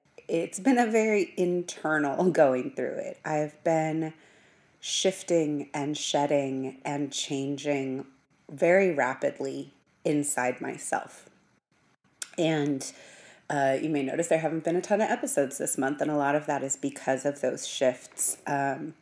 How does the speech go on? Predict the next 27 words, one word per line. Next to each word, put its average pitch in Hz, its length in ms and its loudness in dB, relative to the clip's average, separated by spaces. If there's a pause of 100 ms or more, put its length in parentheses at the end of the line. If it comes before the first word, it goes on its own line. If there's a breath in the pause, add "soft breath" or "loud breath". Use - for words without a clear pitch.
(760 loud breath)
I 139 60 0
haven't 151 380 0
been 151 220 2
in 147 180 -2
a 131 60 -2
place - 840 -2 (460 soft breath)
where 156 120 6
I 156 40 8
was 151 200 2
ready 143 500 2 (720)
to 147 600 0
speak - 360 -2
or 147 100 2
share 139 580 2
about 135 340 2
what 131 140 0
I 123 100 2
was 123 140 -2
experiencing. 139 880 -4
And 165 120 0
in 170 120 2
some 185 220 0
ways, 175 480 0 (120)
maybe 147 280 2
I'm 143 100 0
still 139 280 0
not. 120 360 -4